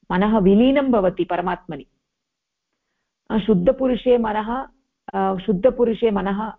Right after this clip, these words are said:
विलीनं भवति, जीवात्मा परमात्मनोः ऐक्यं भवति तस्याम् अवस्थायां। तदेव अस्माकं लक्ष्यम् अस्ति। अस्तु, तर्हि इदानीं किञ्चित्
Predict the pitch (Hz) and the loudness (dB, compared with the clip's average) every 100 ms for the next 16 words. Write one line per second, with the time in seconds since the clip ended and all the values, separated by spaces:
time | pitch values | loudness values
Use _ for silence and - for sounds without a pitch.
0 | - 175 196 240 262 240 208 185 - 254 | -8 0 2 4 2 2 0 -2 -4 -6
1 | - 170 214 226 220 220 196 196 196 196 | -6 -2 2 2 0 -2 -2 -2 0 -2
2 | 190 185 180 196 - 190 185 226 233 - | -2 -4 -2 -4 -2 -2 0 -2 -2 -4
3 | _ _ _ _ _ - 175 175 208 190 | _ _ _ _ _ -6 -2 0 -2 -4
4 | 180 190 196 226 _ 151 165 - 160 160 | -4 -4 -4 -6 _ -6 -6 -4 -6 -6
5 | 147 _ 185 185 240 233 - 180 180 220 | -8 _ 2 4 4 2 -2 -8 -8 -12
6 | - _ _ _ _ _ _ 156 - - | -12 _ _ _ _ _ _ -16 -14 -8
7 | 190 175 - - _ _ _ _ _ _ | -6 -6 -10 -16 _ _ _ _ _ _
8 | _ _ _ _ _ _ - 160 - 214 | _ _ _ _ _ _ -16 -14 -4 -2
9 | 208 175 196 196 196 214 202 190 - - | 0 0 0 0 0 -2 -2 -4 -4 -8